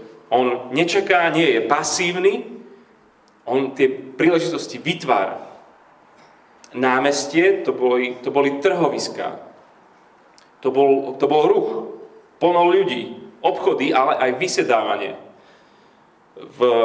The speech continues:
v Aténach kecanie, rozprávanie sa, filozofovanie. To boli, to boli pivné terasy, to boli, to je ka-, bratislavská kaviareň.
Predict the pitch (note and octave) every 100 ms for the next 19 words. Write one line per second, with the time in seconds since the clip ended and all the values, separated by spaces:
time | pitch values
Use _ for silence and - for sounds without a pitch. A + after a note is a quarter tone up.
0 | G#2+ - - - - - C#3 - D3 D#3
1 | G3 - - - - - _ _ _ _
2 | _ _ _ - A3+ A3 E3 B2 F#2+ -
3 | - - - - - - _ _ _ -
4 | G3 - D#3+ B2+ G2+ - - G#3 G3+ E3
5 | D3+ C3 G#2+ E2 - - - C#3 D#3 C#3+
6 | - D3+ D#3+ D#3 G3+ F#3 F3+ C3+ C#3+ E3
7 | F3 G3 G3+ D#3+ D3 C#3+ C#3+ C#3 C#3 C#3
8 | C3+ - - - C#3+ C#3+ - D3 C#3+ -
9 | C#3+ - C#3 C3+ B2 - -